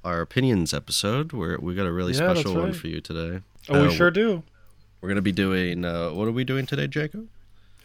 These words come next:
Speaker 2: Uh, we're doing, uh, subtitles in films where they aren't really required. So basically,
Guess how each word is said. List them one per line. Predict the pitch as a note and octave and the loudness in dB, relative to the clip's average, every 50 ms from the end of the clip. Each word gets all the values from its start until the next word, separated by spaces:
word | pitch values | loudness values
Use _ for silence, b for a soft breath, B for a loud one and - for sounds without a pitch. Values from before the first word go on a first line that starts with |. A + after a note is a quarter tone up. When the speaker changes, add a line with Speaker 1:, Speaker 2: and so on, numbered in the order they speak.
| b b b | b b b
Speaker 2:
Uh, | - | -2
we're | D3 C#3 E3 E3 | 2 4 4 4
doing, | D#3 D3 E3 F3 F#3 F#3 F3 E3 D3+ A#2+ | 2 2 0 2 2 2 0 0 -2 -2
uh, | G#2 G2 G2 G2 F#2+ | -2 -2 -4 -6 -8
subtitles | - - - - - F#3 G#3 - - F3+ F3+ F#3+ F3+ F3 E3 D#3+ D3+ C#3+ - - | -8 -6 -4 2 2 2 2 2 0 4 4 4 6 4 2 0 -2 -6 -8 -8
in | C#3+ C#3 | -8 -10
films | C#3 - - - C3+ C3+ C3 C3 C3 B2+ C3 B2 A#2+ - - - - | -10 -12 -2 0 2 2 2 2 0 -2 -6 -10 -14 -16 -18 -16 -10
where | - A#2 A#2 A2 | -6 -4 -4 -2
they | G#2 G2+ | -2 -4
aren't | G2 - A#2 A#2 A#2 A2+ A2 G#2+ A2 A2 | -4 -4 -2 -2 -2 -2 -2 -4 -4 -6
really | G#2+ G#2+ G#2 G2+ G2+ | -6 -6 -6 -6 -4
required. | G2 G2 G#2 - - A2+ A2 G2+ F2+ - - - - - B B B B B B B B B B | -4 -6 -6 -4 -2 0 0 0 -2 -6 -12 -18 -20 -20 B B B B B B B B B B
So | - - A2 G#2+ | -4 2 2 2
basically, | G2+ G#2 G#2+ G#2+ G2 A2+ - - G#2+ G#2 G2+ G2 F2+ | 6 6 4 4 4 0 -4 -2 -2 0 0 -2 -4